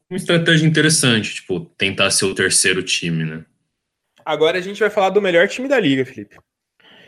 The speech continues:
Speaker 2: Golden State Warriors. Warriors. Me corrigiram essa semana num vídeo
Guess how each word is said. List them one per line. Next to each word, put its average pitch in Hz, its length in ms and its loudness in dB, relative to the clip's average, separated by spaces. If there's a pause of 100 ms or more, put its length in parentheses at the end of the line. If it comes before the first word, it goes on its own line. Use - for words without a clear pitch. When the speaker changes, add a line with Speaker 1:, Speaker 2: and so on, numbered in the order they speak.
(120)
Speaker 2:
Golden 233 500 4
State 208 580 0
Warriors. 143 960 -4 (220)
Warriors. 127 880 -2 (1120)
Me 127 60 -16
corrigiram 131 340 -4
essa 139 120 -6
semana 131 260 -10
num 131 160 -12
vídeo 127 340 -8